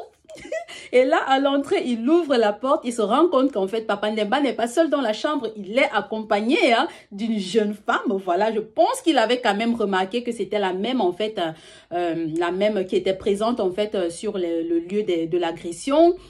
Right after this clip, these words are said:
Donc, du coup, il n'a pas voulu perturber, il est juste parti très, très, très lentement et tout. <laughs> Et il, il sait très bien qu'il doit rendre des comptes à Rama, qui ne cesse de l'appeler encore et encore, mais vraiment, et lui qui ne fait que repousser l'appel, et on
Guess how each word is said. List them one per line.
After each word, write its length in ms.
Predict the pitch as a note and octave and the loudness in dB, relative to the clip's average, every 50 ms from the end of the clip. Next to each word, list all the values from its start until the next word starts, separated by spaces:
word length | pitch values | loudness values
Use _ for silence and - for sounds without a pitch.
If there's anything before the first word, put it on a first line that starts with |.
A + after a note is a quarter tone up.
| - - | -14 -8
Donc, 160 | - A3 A3+ A3+ | -6 -4 -4 -4
du 100 | G#3 - | -6 -8
coup, 140 | - A#3 | -6 -6
il 80 | A#3 G#3+ | -2 -2
n'a 100 | G3+ F#3+ | -2 0
pas 160 | G3 - G4+ B4 | 2 2 2 2
voulu 200 | F4+ D4+ C4+ D4 | 2 2 2 2
perturber, 580 | C#4+ - G#3+ G#3 G3+ - - A3+ G3 F#3+ C4+ C4+ | 2 2 2 2 0 -2 -8 -8 -4 -4 -2 0
il 100 | C4 B3 | 2 2
est 140 | A3+ G#3+ A3 | 2 4 4
juste 280 | B3+ F4+ G#4+ - C#4+ | 2 2 2 0 -4
parti 600 | C4 - - A#3+ A3+ C4+ - - - F4 G4+ G4 - | -4 -2 0 0 0 -2 -4 -4 -4 -4 -4 -4 -8
très, 320 | - - - F#4 G4 G4+ G4+ | -16 -8 -2 -2 0 0 -2
très, 240 | - - - F#4 F#4 | -4 -6 -4 -4 -4
très 220 | - - E4 D#4 | 2 4 4 6
lentement 680 | C#4+ C4 A#3 B3+ B3 - C4+ B3+ A#3 B3 C#4 E4 G4+ | 6 4 0 -2 0 0 0 2 2 4 6 6 6
et 120 | - F4 - | 4 2 -2
tout. 180 | - - - | -2 2 4
<laughs> 580 | F#4 A4+ B4 A#4+ - F#5+ - - D#5+ - E5+ F#5+ | 6 6 4 4 0 -6 -10 -10 -6 -4 -4 -2
Et 140 | B3 B3+ C4+ | -2 -2 -2
il, 220 | D4 D4 C#4+ C4+ C4 | 0 0 0 0 -2
il 60 | A#3+ A#3 | -4 -4
sait 260 | A#3 - C#4+ C4+ C4+ | -4 -2 0 0 0
très 280 | - - D#4+ E4+ E4+ | 0 2 2 4 4
bien 220 | C#4+ C4 C4+ C#4 C4+ | 2 2 0 0 0
qu'il 240 | C4+ B3 G#3 - - | 0 -4 -6 -6 -2
doit 220 | G3+ A#3 C4 C4+ | 0 2 2 2
rendre 360 | B3+ C4 C#4+ D#4+ D#4+ D#4 C#4+ | 2 0 0 2 2 2 0
des 160 | B3 G#3+ G3+ | 0 0 -2
comptes 340 | G3 - E3 D3+ D3+ C#4 - | -2 -2 -2 -2 -2 0 -2
à 120 | G3+ E3+ E3+ | -2 -4 -4
Rama, 500 | D#3+ E3 F3+ A3 B3 C4 C4+ C#4 D4+ D#4 | -4 -4 0 2 2 4 4 2 2 0
qui 180 | D4+ - C4+ | -2 -4 -4
ne 140 | A#3 G#3 G3 | -2 -2 -2
cesse 340 | G3 - - C#4+ C#4+ D#4 A3+ | -4 -2 0 0 0 0 0
de 100 | F#3+ G3 | -2 -2
l'appeler 520 | F#3+ F3+ F3 - - - B3+ B3 B3 C4+ C#4+ _ | -2 -4 -6 -8 -8 -6 -4 -2 -2 -2 -2 _
encore 540 | - C#4 C4+ C4+ C4 - - D#4 D4 D4 C#4+ | 2 2 2 0 0 2 2 2 4 2 0
et 120 | A#3+ A#3+ - | -2 -2 0
encore, 460 | C4 C4 C4 C4 - - C4 C4+ C#4+ | 0 0 0 0 0 0 0 2 2
mais 180 | C#4+ C4 G#3+ G3 | 2 2 0 -2
vraiment, 460 | F3+ G3 - A#3+ B3 B3+ C4+ C#4+ D4 | -4 -2 0 0 2 2 2 4 4
et 120 | C4+ A3+ A3 | 4 4 2
lui 160 | A#3 C#4 C#4+ | 2 0 0
qui 120 | - C#4+ | 2 0
ne 60 | A#3+ | 2
fait 140 | A#3 B3 B3 | 2 0 0
que 100 | A#3+ A#3+ | 2 2
repousser 520 | G#3 F#3+ F#3+ C#4 D#4+ D4 C4 A3 - C4 A#3+ | 0 2 2 0 0 0 -2 -4 -2 0 0
l'appel, 460 | G#3+ F#3 F3+ - - A#3 B3+ B3+ A3 | 0 0 0 0 0 0 2 2 2
et 100 | G3+ G3+ | 2 2
on 220 | G#3 A3+ A3+ A3+ | 0 -2 -4 -8